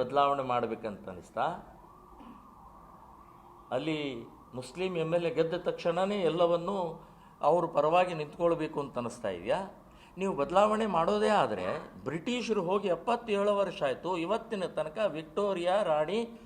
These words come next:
ಹಾಸ್ಪಿಟಲ್, ಕರ್ಜನ್ ಪಾರ್ಕ್, ಕಬ್ಬನ್ ರೋಡ್, ಕಬ್ಬನ್ ಪಾರ್ಕ್, ಹೀಗೆ ಇನ್ನೂ ಬ್ರಿಟಿಷರು ಆಡಳಿತದಲ್ಲಿರುವಂಥ ಅವ್ರ ಹೆಸರುಗಳಿದಾವಲ್ರಿ, ಅದನ್ನ ತೆಗೀರಿ. ನಿಮಗೇನು ಸ್ವಾಭಿಮಾನ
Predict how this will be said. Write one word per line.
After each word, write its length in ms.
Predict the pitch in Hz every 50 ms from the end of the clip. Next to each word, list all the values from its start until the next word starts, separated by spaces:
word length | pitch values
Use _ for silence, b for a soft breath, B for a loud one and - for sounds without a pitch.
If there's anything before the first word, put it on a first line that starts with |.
| B B B B - -
ಹಾಸ್ಪಿಟಲ್, 600 | 160 160 160 - - 135 127 - 156 170 156 110 - - - - - - - - - - - - - - - - - - - - - - - - - - - - - - - - - - - 165
ಕರ್ಜನ್ 420 | 165 170 165 - 180 208 208 190 202 190
ಪಾರ್ಕ್, 340 | 180 180 175 139 127 - - - - - - - - - - - - - - - - - - - - - - - - - - _ -
ಕಬ್ಬನ್ 360 | 175 170 170 196 196 190 196 190 - 190
ರೋಡ್, 240 | 190 175 156 - - - - - - 156
ಕಬ್ಬನ್ 340 | 156 156 202 208 202 185 - 185
ಪಾರ್ಕ್, 280 | 180 180 175 - 127 127 - - - - - - - - - - - - - - - - - - -
ಹೀಗೆ 240 | 220 254 226 240 240 233 - - 196
ಇನ್ನೂ 180 | 208 226 262 277 277 220
ಬ್ರಿಟಿಷರು 560 | 214 220 220 - 269 277 254 233 262 262 262 262 254 240 240 226 220 214 214 214 - - 180
ಆಡಳಿತದಲ್ಲಿರುವಂಥ 1000 | 196 202 240 254 254 254 254 247 240 247 247 240 226 220 233 240 240 233 - - 240 233 226 - 170
ಅವ್ರ 160 | 202 214 202 180
ಹೆಸರುಗಳಿದಾವಲ್ರಿ, 1000 | 185 180 - 262 254 233 240 233 226 226 208 196 185 165 139 113 - - 240 - - - B B B B B -
ಅದನ್ನ 200 | 180 247 302 311 320
ತೆಗೀರಿ. 300 | 311 285 262 190 226 302 311 262 - - - - - - - - - - - - - -
ನಿಮಗೇನು 300 | 151 190 233 254 262 247 - 185
ಸ್ವಾಭಿಮಾನ 400 | 196 240 262 294 302 302 285